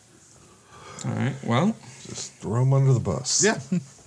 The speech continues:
Speaker 3: That's the classic way
Speaker 1: That,
Speaker 3: to do
Speaker 1: uh, that, that
Speaker 3: these shady
Speaker 1: makes
Speaker 3: dealings.
Speaker 1: That makes sense. Um, I think the o-, the only thing is I,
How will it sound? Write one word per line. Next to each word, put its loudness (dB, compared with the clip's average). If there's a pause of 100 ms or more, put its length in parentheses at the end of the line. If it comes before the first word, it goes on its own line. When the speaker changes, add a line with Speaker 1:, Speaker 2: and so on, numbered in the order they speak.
(100)
Speaker 3:
That's 2
the 0
classic 2
way 2
Speaker 1:
That, 6
Speaker 3:
to 2
do 2
Speaker 1:
uh, 2
that, 2
that 4
Speaker 3:
these 4
shady 6
Speaker 1:
makes 2
Speaker 3:
dealings. 0 (100)
Speaker 1:
That -2
makes 0
sense. -2
Um, -2 (640)
I -8
think -2 (680)
the 0
o-, 0
the 2
only 2
thing -2
is -2
I, -2